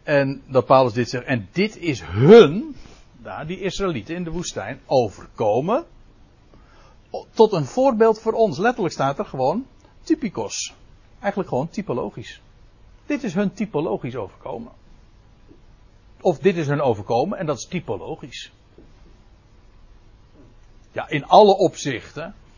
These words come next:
En dan heb ik het niet alleen over die staf en over die rots en over dat, die, die geestelijke drank en over dat voedsel uit de hemel. Alles, hè, de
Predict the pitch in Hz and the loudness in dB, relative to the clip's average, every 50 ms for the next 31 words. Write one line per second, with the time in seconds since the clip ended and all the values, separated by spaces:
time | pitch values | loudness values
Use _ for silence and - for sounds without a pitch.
0 | - - - - - _ - 156 139 131 131 139 127 123 127 127 147 139 127 127 | -20 -20 -20 -20 -20 _ -4 -4 0 2 2 2 0 0 -4 -4 -4 -4 -2 0
1 | 120 117 117 113 104 101 98 101 104 - - - 202 175 165 147 - - 123 113 | 0 0 0 -2 -2 -4 -6 -10 -12 -12 -4 2 4 4 4 2 0 -8 -12 -10
2 | 107 101 98 107 110 113 120 131 156 156 160 160 - - - 110 95 92 95 92 | -10 -10 -10 -10 -8 -6 0 2 2 2 2 0 -6 -12 -14 -14 -14 -14 -16 -18
3 | 95 95 107 101 - - - 107 101 98 98 104 101 98 - - - 139 127 113 | -16 -18 -18 -18 -20 -20 -20 -20 -20 -20 -20 -20 -20 -20 -20 -8 -6 -4 -4 -4
4 | - - 123 110 104 - 107 104 104 107 - - - - - - 113 107 147 156 | -6 -10 -14 -14 -12 -10 -10 -8 -8 -10 -12 -16 -20 -20 -18 -10 2 6 8 8
5 | 151 151 160 151 - 131 110 98 95 90 - 110 104 104 101 - - 98 - - | 8 8 4 -2 -6 -10 -10 -10 -12 -12 -12 -12 -14 -14 -14 -16 -20 -20 -16 -10
6 | - 139 120 - - 120 117 113 117 113 135 123 123 147 160 165 160 151 147 151 | -8 -8 -8 -8 -10 -8 -6 -6 -6 -6 -4 -2 0 2 2 2 2 0 -2 -2
7 | 147 - - - - - - - - - - - - - 185 196 180 131 101 - | -4 -4 -10 -20 -20 -20 -20 -20 -20 -20 -20 -4 6 8 10 10 10 8 2 -4
8 | - - - 117 110 131 143 131 113 107 107 101 101 101 98 | -8 -10 -10 -10 -10 -10 -10 -10 -10 -10 -10 -10 -8 -8 -10